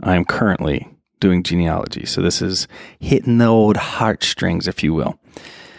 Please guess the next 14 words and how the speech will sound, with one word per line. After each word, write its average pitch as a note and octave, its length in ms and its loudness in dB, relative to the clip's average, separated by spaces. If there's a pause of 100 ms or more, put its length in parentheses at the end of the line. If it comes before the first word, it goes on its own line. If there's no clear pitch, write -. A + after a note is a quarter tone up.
(220)
Um, A2+ 560 2 (120)
okay, G#2+ 320 -2 (200)
next - 240 0
one, D3 120 4
really C3 200 6
short. C#3 360 2
It's - 120 -8
called G#2 340 2 (100)
The G2+ 240 0 (200)
Early A2 340 4
Morning F#2 640 0 (1000)
by F2 420 0 (480)
Hilaire F#2 320 2
Belloc. - 480 -2